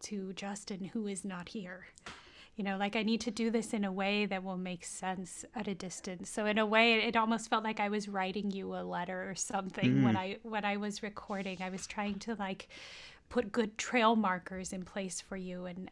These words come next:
Speaker 1: and, um, on my end, it, it was a little less spontaneous than it would have been in recording, simply because I, I wanted to hit certain time markers
Speaker 2: Mm-hmm.
Speaker 1: for you and make sure that you could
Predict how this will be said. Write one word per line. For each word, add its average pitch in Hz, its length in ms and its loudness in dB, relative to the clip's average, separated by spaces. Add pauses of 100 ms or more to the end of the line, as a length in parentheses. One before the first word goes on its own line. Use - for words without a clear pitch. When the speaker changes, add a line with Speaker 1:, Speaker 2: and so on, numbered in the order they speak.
Speaker 1:
and, 190 300 -8 (400)
um, 185 360 -8 (920)
on 240 160 8
my 277 240 12
end, 247 260 10
it, 226 160 4
it 233 160 4
was 240 160 2
a 262 60 8
little 269 340 6
less 240 240 4
spontaneous 220 760 2
than 202 180 -2
it 196 180 -4
would 226 100 -2
have 214 140 -6
been 208 160 -2
in 196 160 -4
recording, 196 720 0 (300)
simply 208 340 0
because 196 500 0
I, 185 280 0
I 208 100 2
wanted 202 360 0
to 220 60 -4
hit 220 300 -4
certain 226 320 -4
time 208 340 -2
markers 180 600 -6 (200)
Speaker 2:
Mm-hmm. 90 220 4
Speaker 1:
for 220 120 -4
you 190 300 -4
and 214 240 -6
make 220 200 -2
sure 202 220 -2
that 185 140 -4
you 208 180 -6
could 202 240 -4